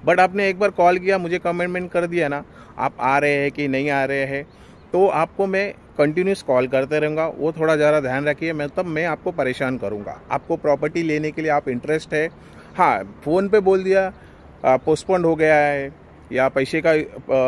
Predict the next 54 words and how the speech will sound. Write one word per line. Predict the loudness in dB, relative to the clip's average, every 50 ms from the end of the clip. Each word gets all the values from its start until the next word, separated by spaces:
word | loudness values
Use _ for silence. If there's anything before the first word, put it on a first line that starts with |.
| 2 2 2 2 0 0 -2
पैसे | -6 -6 -4 -2 -2 -2 -2 0 0
का | 2 2 0 0 -4 -6 -6
issue | -6 -4 -2 0 0 2
हो | 2 2
गया | 2 2 2 2 2
है | 0 0 -2 -2 -2 -2
या | -4 -4
कुछ | -2 -2 -2 -2 -2 -4
भी | -6 -4 -4 -4
issue | -4 -4 -2 0 0
हो | 0 0 0
गया | 0 0 0 0
है, | 0 0 -2 -4
तो | -4 -2 0
आप | 0 0 0
बता | -2 -2 0 -2 -2
सकते | -2 -4 -6 -4 -4 -4
हैं | -4
मुझे | -4 -4 -4 -4 -4 -4 -4 -8 -16 -20 -20 -20 -20 -20 -20 -10 -10
कि | -8 -6
postponed | -4 -4 -4 -2 -2 -2 -2 0
हो | 0 0
गया | 0 0 0
है, | 0
पैसे | 0 -2 -6 -4 -6 -4
का | -2 -2
issue | -2 -2 -4 -6 -4 -2
है, | -2 -2 -2
पैसा | -2 -4 -4 -4 -2 -2 -2
arrange | -2 -2 -4 -4
नहीं | -4 -4 -4
हो | -4 -4 -4
रहा | -4 -4 -4
है, | -2 -2 -4 -4 -6 -8 -16 -20 -20 -20 -20 -16 -4 2
loan | 4 6 6 6
नहीं | 4 2 0
बैठ | 0 0 0 0 0
रहा | 0 0 0
है, | 0 -2 -2
ये | -2 -4 -4
सब | -2 -2 -4 -4
चीज़ | -4 -6 -8 -8 -8 -8
clear | -6 -4 -2 -2 -2
नहीं | -4 -4
हो | -4 -2
रहा | -2 0 -2
है, | -2
family | -2 -4 -4 -4 -4 -4 -2 -2 -2 -2 -4 -4
issue | -6 -6 -6 -6 -4
है, | -2 -2 -2 -2
ये | -2 -4 -4
सब | -4 -4 -6 -4
चीज़ | -6 -8 -8 -2
है, | 0 2 2 2 2 0